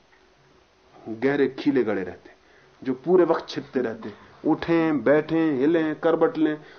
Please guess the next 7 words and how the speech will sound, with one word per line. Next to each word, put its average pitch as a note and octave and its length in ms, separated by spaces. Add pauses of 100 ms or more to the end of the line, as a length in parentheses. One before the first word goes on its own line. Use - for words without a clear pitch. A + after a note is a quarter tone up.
(140)
और D3 220
खून D#3+ 280
बहता A#2+ 260
रहता, - 340 (300)
मवाद C#3+ 320
बहती A2+ 320
रहती। - 280